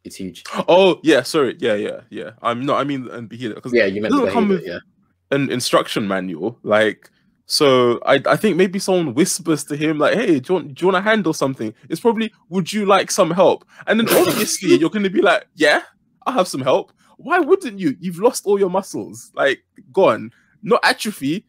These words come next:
Speaker 2: They have been cut out. I'd be like, "Yes, please. Help me if you can.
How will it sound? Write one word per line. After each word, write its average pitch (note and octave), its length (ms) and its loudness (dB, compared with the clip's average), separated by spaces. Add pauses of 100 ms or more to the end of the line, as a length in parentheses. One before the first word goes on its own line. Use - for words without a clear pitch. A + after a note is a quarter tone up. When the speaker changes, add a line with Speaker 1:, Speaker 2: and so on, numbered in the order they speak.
Speaker 2:
They D3+ 120 -6
have D#3 140 -6
been C#3+ 180 -6
cut - 300 -4
out. D3+ 260 0 (320)
I'd C4 180 0
be A#3+ 60 -4
like, - 180 2 (100)
"Yes, G3 240 0
please. C#3+ 500 -10 (120)
Help F#3+ 260 -2
me A#2 340 -8
if C#3+ 160 -12
you C3+ 100 -12
can. A#2+ 320 -2